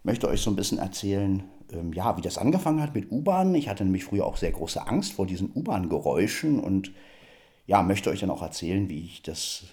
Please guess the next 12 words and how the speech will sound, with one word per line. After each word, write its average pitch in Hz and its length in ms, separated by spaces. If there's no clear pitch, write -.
ähm, 76 640
gelernt 82 380
habe, 101 100
damit 87 220
umzugehen 135 640
und 98 240
wie 101 140
diese 92 440
Liebe 131 460
zur - 240
U-Bahn, 101 580
ähm, 95 520